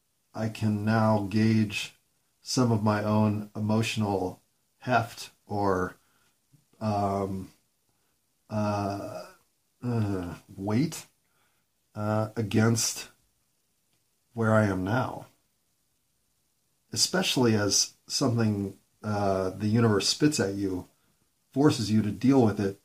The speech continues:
in a way that you can't change it to your, uh,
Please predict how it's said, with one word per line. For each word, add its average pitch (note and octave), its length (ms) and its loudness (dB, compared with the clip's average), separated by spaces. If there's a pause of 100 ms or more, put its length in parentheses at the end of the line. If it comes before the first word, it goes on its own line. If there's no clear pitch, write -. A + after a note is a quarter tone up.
(680)
in A#2 120 0
a A2+ 40 4
way A2+ 200 8
that G#2 120 2
you A#2 220 0
can't C3 420 2 (1400)
change D3 320 6
it B2 120 0
to - 120 -2
your, B2 720 6 (580)
uh, G#2 580 4